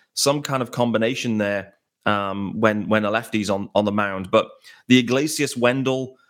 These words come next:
uh, combination at short makes a ton of sense. Um, and then really the Marlins, as they look ahead to twenty twenty-three, back end of twenty-three, into twenty-four,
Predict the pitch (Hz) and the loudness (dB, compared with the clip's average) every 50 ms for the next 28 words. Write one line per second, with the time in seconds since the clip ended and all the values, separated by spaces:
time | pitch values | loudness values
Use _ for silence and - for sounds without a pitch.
0 | _ _ _ - 113 117 113 107 107 - - 127 123 120 120 123 127 123 - 123 | _ _ _ 0 0 2 2 0 -2 -2 -2 0 0 2 0 0 -2 -2 -4 -4
1 | 113 - - - 135 135 151 160 151 - - _ _ _ _ - 143 151 151 - | -4 -4 -2 -2 -2 -2 -2 -4 -6 -10 -16 _ _ _ _ 0 2 2 2 2
2 | - 135 - 139 131 135 131 - - 131 127 143 160 165 - - - - _ _ | -2 -4 -2 0 0 0 0 -2 -2 -2 -2 -2 -4 -6 -6 -8 -8 -10 _ _
3 | _ _ _ - - 120 120 117 117 117 117 113 - - _ _ _ _ - 131 | _ _ _ 0 2 2 4 2 0 -4 -6 -8 -8 -14 _ _ _ _ 4 4
4 | 127 131 123 123 131 139 147 139 135 120 120 123 127 131 135 135 127 123 120 113 | 4 4 2 0 0 -2 -2 0 0 0 0 0 0 0 -2 -4 -4 -4 -4 -4
5 | - - - - - 113 - 127 127 131 127 - 120 120 127 131 131 120 123 - | -4 -6 -6 -4 -2 0 2 2 0 0 0 -2 -2 -2 -2 -2 -4 -4 -6 -4
6 | - 123 120 113 113 113 110 107 - - 120 117 117 113 110 - 113 110 110 110 | -4 -2 -2 -2 -2 -4 -6 -6 -4 -2 -2 -2 -2 -4 -4 -2 -2 -2 -2 -4
7 | 107 107 - 113 113 113 113 113 110 - - 113 107 110 - 120 120 123 120 110 | -6 -6 -4 -2 0 0 0 -2 -4 -2 0 0 0 0 0 -2 -2 0 -2 -4
8 | - - - 120 120 113 113 - 113 117 117 117 117 113 117 - _ _ _ _ | -2 0 0 0 0 0 -2 -2 -2 0 0 -2 -2 -6 -8 -12 _ _ _ _
9 | _ _ - 131 139 131 156 - - 131 123 120 120 117 - 135 135 135 131 123 | _ _ 2 2 2 2 0 -2 -2 0 0 0 -2 -4 -2 0 0 0 0 -2
10 | 120 123 | -4 -8